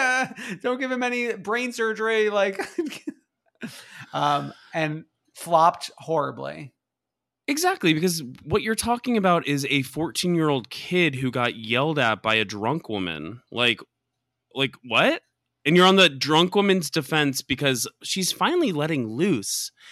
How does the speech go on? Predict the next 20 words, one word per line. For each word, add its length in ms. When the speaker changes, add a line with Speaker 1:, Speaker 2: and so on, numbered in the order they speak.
Speaker 2:
And, 240
like, 340
are, 140
are 160
you, 140
like, 320
look 240
at 80
the 60
history 260
of 80
this 120
show 560
and, 160
like, 160
let's 300
look 160
about, 240
like, 380
like, 340